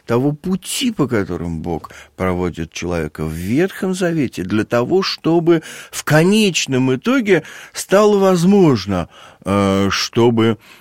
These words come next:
м, чтобы юная девушка, когда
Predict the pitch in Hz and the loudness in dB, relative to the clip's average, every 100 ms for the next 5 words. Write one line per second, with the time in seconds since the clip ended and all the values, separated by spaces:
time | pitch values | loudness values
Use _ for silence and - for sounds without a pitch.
0 | _ 71 80 80 73 67 65 78 _ _ | _ -10 -6 -4 -4 -6 -8 -12 _ _
1 | _ _ _ _ _ _ _ _ _ _ | _ _ _ _ _ _ _ _ _ _
2 | _ _ _ _ _ _ _ _ _ _ | _ _ _ _ _ _ _ _ _ _
3 | _ _ _ _ _ _ _ _ _ _ | _ _ _ _ _ _ _ _ _ _
4 | _ _ _ _ _ _ - - 82 85 | _ _ _ _ _ _ -16 -10 -6 -4
5 | 87 85 80 80 80 151 196 - - 80 | -4 -4 -4 -4 -4 -4 -6 -10 -14 -16
6 | _ _ _ _ _ _ _ _ _ _ | _ _ _ _ _ _ _ _ _ _
7 | _ _ _ _ _ _ _ _ _ - | _ _ _ _ _ _ _ _ _ -18
8 | - 76 69 76 73 | -8 -8 -6 -6 -6